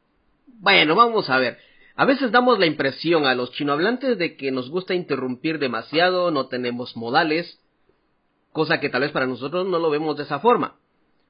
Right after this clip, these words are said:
Pero cuando nos, eh, enfrentamos a este choque cultural o queremos hacer negocios con personas de otra cultura, tenemos que entender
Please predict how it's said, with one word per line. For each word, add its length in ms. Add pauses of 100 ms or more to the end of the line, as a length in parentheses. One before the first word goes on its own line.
(280)
Pero 220
cuando 240
nos, 220
eh, 440
enfrentamos 800
a 60
este 220
choque 300
cultural 580
o 120
queremos 300
hacer 220
negocios 640
con 180
personas 260
de 20
otra 140
cultura, 520 (240)
tenemos 420
que 100
entender 760